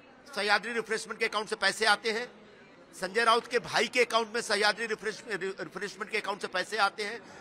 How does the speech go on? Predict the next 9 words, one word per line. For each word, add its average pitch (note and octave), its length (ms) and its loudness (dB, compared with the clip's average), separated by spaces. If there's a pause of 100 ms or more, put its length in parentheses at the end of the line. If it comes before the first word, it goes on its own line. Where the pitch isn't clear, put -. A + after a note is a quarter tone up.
(160)
और G#3 120 0
संजय A3 280 -2
राउत A#3 200 6
का A3+ 60 -4
partner G#3 420 2
जो G#3+ 160 0
पाटकर - 680 2
हैं, F3+ 240 2 (300)
उनके A3+ 380 0